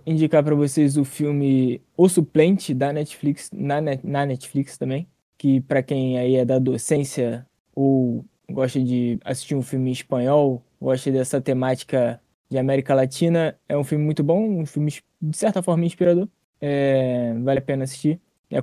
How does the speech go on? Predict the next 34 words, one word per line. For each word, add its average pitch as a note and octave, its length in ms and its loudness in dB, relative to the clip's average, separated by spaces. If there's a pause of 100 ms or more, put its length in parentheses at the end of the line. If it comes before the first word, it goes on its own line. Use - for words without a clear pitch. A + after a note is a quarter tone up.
bem C3+ 160 0
curtinho, C#3+ 540 -2
bem B2+ 160 0
leve C3+ 180 0
de C3 80 -2
levar. C3 340 0 (300)
O F#3+ 80 6
meu G3 220 10
salve E3+ 360 4
vai D#3 200 4
pro C#3+ 360 -4
seu D3+ 260 0
policial C#3 680 4
que C3 140 -4
no C#3 180 2
jogo C#3 300 4
do C#3 100 2
Cruzeiro C3 640 2
contra C3+ 340 -2
o B2+ 40 2
Grêmio C3 440 0 (260)
subiu F3 500 4
a - 20 6
arquibancada D3+ 640 2
do C#3+ 100 0
Cruzeiro C#3 500 2
para D3 300 0
remover D3 500 2
uma D3+ 200 0
suposta D#3 640 2
bandeira D3 420 4
do C#3+ 160 2
clube D3 320 2
internacional. D3+ 720 0